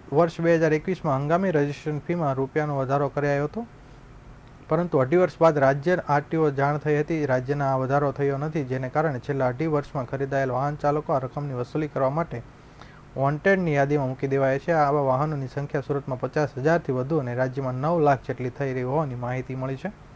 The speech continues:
મહત્વનું છે કે અનેક વાહન માલિકો તો પો-, તેમનું વાહન બ્લેક લિસ્ટમાં કે વોન્ટેડમાં છે, તે હજુ સુધી જાણકારી પણ મળી નથી. આ ઉપરાંત આરટીઓ દ્વારા તેને મેસેજ કે નોટિસ મોકલી સત્તાવાર જાણકારી આપવામાં આવી નથી. આ હંગામી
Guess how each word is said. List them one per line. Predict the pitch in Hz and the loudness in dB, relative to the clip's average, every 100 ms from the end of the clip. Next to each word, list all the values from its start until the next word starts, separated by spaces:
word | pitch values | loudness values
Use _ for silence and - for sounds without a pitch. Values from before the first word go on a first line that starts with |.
| - - - - - - - | -16 -16 -16 -16 -16 -14 4
મહત્વનું | 151 185 196 233 | 8 8 8 4
છે | 220 | 4
કે | - | 4
અનેક | 190 175 170 | 4 4 4
વાહન | 156 165 | 4 6
માલિકો | 156 156 156 160 | 4 0 2 0
તો | 156 | 0
પો-, | 147 - | -2 -4
તેમનું | - 147 147 | -4 -2 0
વાહન | 135 135 156 | 2 2 2
બ્લેક | 139 147 151 | 0 0 0
લિસ્ટમાં | 143 - 147 143 | -4 -4 -6 -4
કે | 135 | -2
વોન્ટેડમાં | 127 131 151 147 139 | -4 -2 -2 0 -2
છે, | - 156 | -2 -2
તે | 147 | 0
હજુ | 135 147 | -2 -2
સુધી | 143 143 135 | -2 -2 -2
જાણકારી | 123 131 156 165 | -2 -2 -2 -2
પણ | 165 | -2
મળી | 135 127 127 | -2 -2 -2
નથી. | 131 - 190 - - - - - - - | -4 -4 -8 -10 -18 -18 -16 -16 -8 4
આ | 185 | 8
ઉપરાંત | 202 226 220 | 10 10 8
આરટીઓ | 180 180 202 | 8 6 4
દ્વારા | 190 185 185 | 6 8 6
તેને | 180 165 | 4 0
મેસેજ | 143 147 170 - | 0 0 -4 -2
કે | |
નોટિસ | 139 139 139 175 | 0 0 -2 -4
મોકલી | 135 139 156 | -4 -2 -4
સત્તાવાર | - - 170 160 | -4 2 4 4
જાણકારી | 139 135 131 143 | 4 0 0 2
આપવામાં | 127 - 131 127 | 2 2 0 0
આવી | 127 127 | 0 -2
નથી. | 143 - | -2 0
આ | 143 | 2
હંગામી | 123 127 170 190 | 0 2 2 2